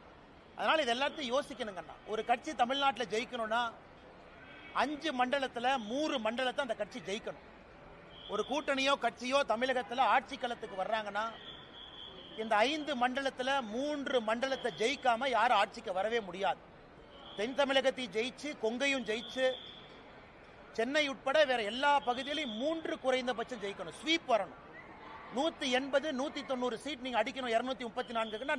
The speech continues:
நான்கு ஜெயிக்கணும். எனக்கு தமிழகத்துல பத்திரிகை நண்பர்கள் நீங்களா இருக்கிறீங்க, அந்த சூழ்நிலை எப்படி இருக்குன்னு உங்களுக்கும் தெரியும், எனக்கும் தெரியும். அதனால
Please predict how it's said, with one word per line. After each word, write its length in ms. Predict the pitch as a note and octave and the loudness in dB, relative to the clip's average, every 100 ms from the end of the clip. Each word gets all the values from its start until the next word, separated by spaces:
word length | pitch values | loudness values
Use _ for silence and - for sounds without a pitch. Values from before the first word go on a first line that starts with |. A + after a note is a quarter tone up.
| A3 | 2
நான்கு 260 | C#4 C#4+ G#3+ | 2 0 -4
ஜெயிக்கணும். 360 | G#3 F#3 - - - - - - - - - - - A#3 | -4 -6 -10 -14 -16 -16 -18 -20 -20 -20 -20 -20 -12 -4
எனக்கு 180 | A#3+ A#3 | -2 0
தமிழகத்துல 460 | B3+ D#4 C#4 D4+ D4+ | 2 4 2 2 0
பத்திரிகை 320 | B3 - D4+ C4+ | 0 -2 -2 -2
நண்பர்கள் 360 | B3 A#3+ A#3 | 0 -4 -4
நீங்களா 220 | G#3+ A#3 A#3+ | -4 0 0
இருக்கிறீங்க, 360 | G#3+ A3+ F3+ - - - - - - - - - - | 0 -6 -8 -12 -18 -20 -20 -20 -20 -20 -20 -8 -2
அந்த 140 | A#3 A#3+ - | 0 0 -2
சூழ்நிலை 360 | D#4+ D#4 D4 A#3 | -2 0 0 0
எப்படி 220 | A#3+ C#4+ B3+ | 0 -2 -2
இருக்குன்னு 280 | C#4+ D#4+ C#4 | -2 -2 -2
உங்களுக்கும் 360 | C4 C#4+ C4 A#3+ | -2 -4 -2 -2
தெரியும், 240 | C4+ B3+ | -2 -2
எனக்கும் 280 | A3 A#3+ G#3+ | -4 -4 -8
தெரியும். 200 | F#3+ F3 F3+ | -8 -4 0
அதனால 200 | C#4+ | 0